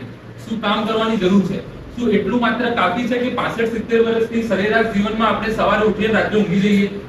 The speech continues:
શું અલ્લાહ તાલા એ માટે પેદા કર્યા છે? કોઈ તો પર્પઝ હશે ને?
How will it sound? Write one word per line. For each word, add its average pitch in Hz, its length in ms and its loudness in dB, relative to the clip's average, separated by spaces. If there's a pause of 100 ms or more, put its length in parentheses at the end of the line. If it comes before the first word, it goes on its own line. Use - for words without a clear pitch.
(640)
શું 226 80 4
અલ્લાહ 214 160 6
તાલા 226 140 2
એ 226 100 2
માટે 247 220 4
પેદા 247 180 2
કર્યા 240 360 4
છે? 240 120 -4 (320)
કોઈ 214 160 2
તો 254 80 2
પર્પઝ 233 420 4
હશે 269 120 4
ને? - 360 0